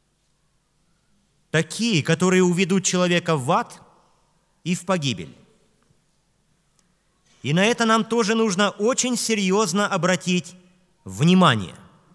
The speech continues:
Почему бывает так, что верующий брат или верующая сестра совершают очень тяжелую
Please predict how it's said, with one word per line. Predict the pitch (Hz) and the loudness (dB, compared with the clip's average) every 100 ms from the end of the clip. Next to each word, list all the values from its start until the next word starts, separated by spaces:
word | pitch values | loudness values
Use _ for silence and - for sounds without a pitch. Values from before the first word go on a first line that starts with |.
| _ _ _ - _ _ _ _ _ _ _ _ _ _ _ _ _ _ | _ _ _ -20 _ _ _ _ _ _ _ _ _ _ _ _ _ _
Почему | 156 - 247 302 | -2 0 0 -2
бывает | 277 262 254 226 | 0 2 4 2
так, | 254 262 - | 2 2 2
что | - 214 214 147 92 - - - _ _ _ _ - | 0 2 4 2 -2 -10 -20 -20 _ _ _ _ -18
верующий | 95 180 226 208 - 180 | -4 0 0 0 0 -2
брат | 131 180 214 185 | -2 -2 -2 -2
или | 170 | -2
верующая | 165 196 190 - 165 | 0 0 0 0 -2
сестра | 175 - 196 214 220 - - _ _ _ _ _ _ | -2 -4 -2 -2 -2 -6 -20 _ _ _ _ _ _
совершают | - 175 180 190 226 233 214 208 - | -2 2 2 2 2 2 2 -2 -2
очень | 208 254 - 233 233 180 - _ _ _ _ _ | 2 4 2 0 -2 -4 -12 _ _ _ _ _
тяжелую | - 185 127 95 196 208 202 196 190 147 | 0 2 2 0 0 2 2 2 0 -2